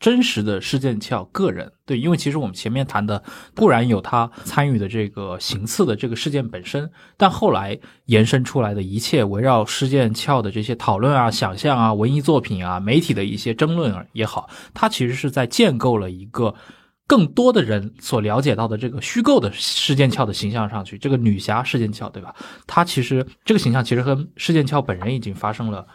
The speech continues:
相当多的一个区别了。其实我觉得在这本书的最后的关于施剑翘个人他的后来的人生命运的那部分，当然因为施剑翘一直到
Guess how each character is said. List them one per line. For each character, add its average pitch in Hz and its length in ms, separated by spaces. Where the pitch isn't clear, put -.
相 147 260
当 143 240
多 139 160
的 117 100
一 90 140
个 92 220
区 - 260
别 95 140
了。 85 160
其 - 80
实 - 80
我 156 100
觉 113 120
得 127 60
在 135 300
这 185 100
本 117 160
书 120 220
的 104 360
最 160 200
后 147 260
的 90 280
关 131 180
于 131 60
施 143 160
剑 143 160
翘 139 160
个 156 260
人 90 260
他 - 140
的 95 300
后 - 240
来 107 160
的 147 300
人 120 160
生 156 160
命 156 200
运 120 220
的 98 160
那 123 180
部 107 140
分， 101 300
当 135 160
然 135 160
因 139 140
为 131 60
施 131 120
剑 127 140
翘 120 200
一 113 120
直 98 220
到 98 300